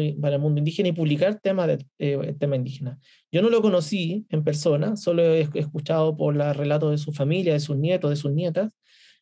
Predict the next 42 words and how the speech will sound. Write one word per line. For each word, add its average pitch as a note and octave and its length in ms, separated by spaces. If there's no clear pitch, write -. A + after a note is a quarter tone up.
eh, D3 360
y D#3+ 120
también F3 360
por F#3 180
otro F#3+ 180
investigador D#3+ 640
y F#3 60
escritores E3+ 420
que A3 80
lo F#3+ 100
conocieron, G3+ 600
y F3+ 80
me E3+ 120
pa-, E3 200
y D#3+ 120
me, E3 420
me E3 160
gustaría G#3+ 380
a C#4 40
lo C4 80
mejor A#3+ 180
haberlo A3 280
conocido G3 380
en F#3+ 60
persona, F3+ 560
porque E3+ 760
es D#3+ 120
una F3+ 180
persona E3+ 320
que E3+ 200
ha E3+ 80
sido F3 180
muy G3 160
sabia F#3 580
en D#3+ 140
la, D#3 180
en, D#3 120
en, D#3 440
en D#3+ 180
esto G#3+ 260
que G#3+ 140
es B3 160